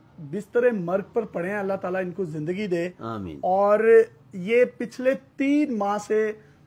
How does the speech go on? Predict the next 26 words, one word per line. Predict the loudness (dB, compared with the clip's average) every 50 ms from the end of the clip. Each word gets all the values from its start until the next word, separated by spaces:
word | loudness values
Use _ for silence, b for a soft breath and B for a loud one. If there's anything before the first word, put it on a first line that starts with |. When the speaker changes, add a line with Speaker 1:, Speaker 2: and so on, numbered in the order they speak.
| -16 -12
Speaker 1:
वॉशरूम | -4 2 4 4 4 2 0 -2 -2 0 0 0
में | -2 -2 -2
नहीं | -4 -4 -6 -6
गए, | -6 -6 -6 -8 -10 -14 -18 _ _ -14
मतलब | -10 -10 -8 -4 -2 -2 -2 -2 -6 -12 -10
ये | -6 -4 -4
बेड | -4 -2 2 2 2 2 2
पर | 2 2 2 2
ही | 2
कर | 0 -2 -4
रहे | -4 -4 -4
हैं | -6 -6 -6
जो | -6 -6
भी | -4 -4 -6
कर | -4 -6 -6
रहे | -6 -6 -6
हैं। | -8 -10 -12 b b b b b b b
इनको | -8 -8 -4 -2 -2
पैम्पर्स | -2 -2 -2 -4 -4 -4 -4 -4 -4 -4 -4 -4
लगाए | -6 -4 -4 -4 -4 -4
गए | -6 -6
हैं, | -6 -8 -8 -10 -14 -16 -16 -14
इनकी | -14 -12 -12 -12
फैमिली | -12 -10 -10 -10 -8 -8 -8 -6 -4
जो | -4 -4
है | -4 -4 -4 -4 -6 -6